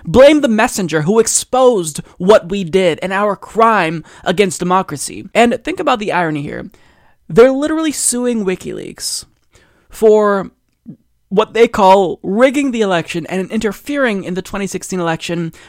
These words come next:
because WikiLeaks exposed how they rigged an election. That's what they're suing WikiLeaks for.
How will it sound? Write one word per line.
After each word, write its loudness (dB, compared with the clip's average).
because 2
WikiLeaks -4
exposed -2
how -2
they 6
rigged -2
an -4
election. -10
That's 2
what -8
they're -4
suing -4
WikiLeaks -8
for. -16